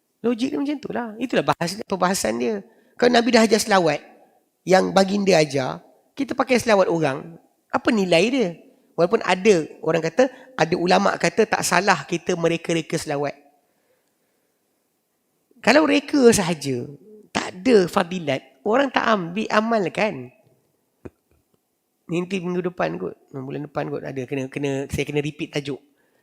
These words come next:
Dekat satu surau, eh, satu masjid saya mengajar, kat Meru. Kita orang tajuk,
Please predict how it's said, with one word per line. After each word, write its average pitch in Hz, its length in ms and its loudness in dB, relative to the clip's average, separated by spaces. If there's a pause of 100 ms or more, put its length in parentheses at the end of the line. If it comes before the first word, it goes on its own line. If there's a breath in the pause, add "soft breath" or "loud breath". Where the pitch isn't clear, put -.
(260)
Dekat 143 220 -8
satu 139 160 -8
surau, 147 400 -4 (640)
eh, 135 80 -6
satu 147 240 -4
masjid 143 240 -6
saya 131 160 -4
mengajar, 139 480 -6 (560)
kat - 80 -10
Meru. 160 320 -4 (880)
Kita 151 180 -4
orang 160 140 -2
tajuk, 160 320 -2